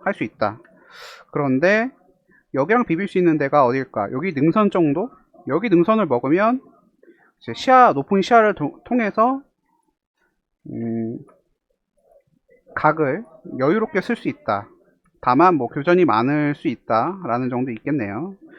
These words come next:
요렇게 두 가지 정도가 좋은 포인트입니다. 지금 뭐 여기, 뭐 이런데, 뭐 이런데도 한 번 정도 비빌 수는 있겠지만 그 다음 서클이 튀어버리면 산이랑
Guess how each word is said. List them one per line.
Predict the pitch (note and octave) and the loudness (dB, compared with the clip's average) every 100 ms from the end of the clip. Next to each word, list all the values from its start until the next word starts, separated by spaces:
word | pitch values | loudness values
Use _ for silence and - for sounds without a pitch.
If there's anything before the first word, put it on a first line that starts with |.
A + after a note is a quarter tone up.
| - - - - | -20 -20 -20 -8
요렇게 | B2+ E3+ - | -6 -6 -6
두 | G3+ - | -10 -6
가지 | C#3+ G#3+ A3 G#3 | 4 4 4 -2
정도가 | E3 C#3 B2 D3+ F#3 G3+ | 0 0 -4 -4 -6 -6
좋은 | - D#3+ E3 A#2 G#2 - | -4 -2 0 -2 -4 -8
포인트입니다. | G3 A3 - C3+ A#2 A#2 F#2+ F#2+ _ _ _ _ _ | -4 -4 -4 -6 -6 -6 -8 -12 _ _ _ _ _
지금 | B2+ C3 A#2+ | -10 -6 -4
뭐 | A2+ | -2
여기, | B2 C3 C3 G#2 A2+ _ _ _ _ A#2+ | -2 -4 -8 -8 -10 _ _ _ _ -10
뭐 | A2+ | -6
이런데, | C3 D#3 C#3 G#2+ G2 _ _ _ _ _ _ _ _ _ _ _ _ _ _ _ _ _ _ - - | 0 0 0 -2 -6 _ _ _ _ _ _ _ _ _ _ _ _ _ _ _ _ _ _ -18 -10
뭐 | B2 | -2
이런데도 | E3 F3+ D#3 | -2 0 0
한 | A3 B3 | 2 2
번 | C#4 C#4 | 4 4
정도 | C4 B3 | 4 0
비빌 | A3 C#3+ E3+ | -2 -2 -2
수는 | - C3 | -2 -4
있겠지만 | C3+ - B2 D#3+ A#2 A#2+ _ - - - | -4 -4 -4 -2 -4 -10 _ -20 -20 -6
그 | - | 4
다음 | F3+ | 4
서클이 | F3 G#3+ G3 | 4 0 -2
튀어버리면 | - C4 G3+ D3+ F3+ D3+ B2 | 0 0 2 2 2 2 0
산이랑 | - A#3 G#3 C3 E3 | -2 0 0 0 -2